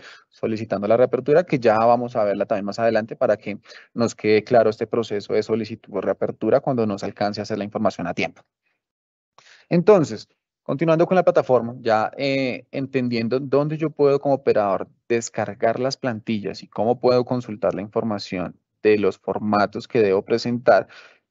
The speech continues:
continuamos con la, el siguiente campo del reporte de información, que es básicamente, pues, cargar la plantilla, ¿sí? Entonces, si nos fijamos en esta partecita, al yo darle clic acá,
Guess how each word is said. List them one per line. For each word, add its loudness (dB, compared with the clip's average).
continuamos 0
con 0
la, 2
el 2
siguiente -4
campo 0
del -4
reporte -2
de -2
información, -2
que -2
es -8
básicamente, -2
pues, -10
cargar -6
la -6
plantilla, 0
¿sí? -4
Entonces, -10
si -6
nos -4
fijamos -6
en -2
esta -4
partecita, 0
al 0
yo 2
darle 2
clic -2
acá, -2